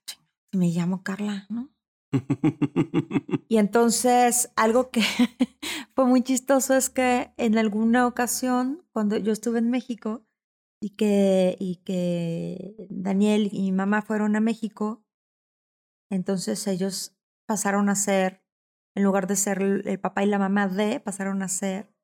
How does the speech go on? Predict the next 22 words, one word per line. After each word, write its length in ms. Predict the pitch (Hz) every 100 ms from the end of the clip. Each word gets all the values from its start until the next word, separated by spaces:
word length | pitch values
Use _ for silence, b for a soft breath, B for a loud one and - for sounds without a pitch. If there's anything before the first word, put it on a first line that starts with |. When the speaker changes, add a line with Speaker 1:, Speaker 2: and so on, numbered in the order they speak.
| _
Speaker 1:
perdón. 400 | 175 190 185 - -
Speaker 2:
En 120 | 101
vez 140 | 101 107
de 60 |
ser. 400 | - 110 95 - _
Speaker 1:
Sí, 200 | - 208
el 120 | 185
papá 200 | 190 202
y 40 | 202
la 80 |
mamá, 260 | 208 202 220
ajá, 320 | - 214 202 _
pasaron 360 | 208 226 247 233
a 40 |
ser 180 | 220 214
el 60 | 226
papá 240 | 185 196
y 40 |
la 80 | 208 185
mamá 120 | 190
de 240 | 170 233
Carla. 340 | 214 170 -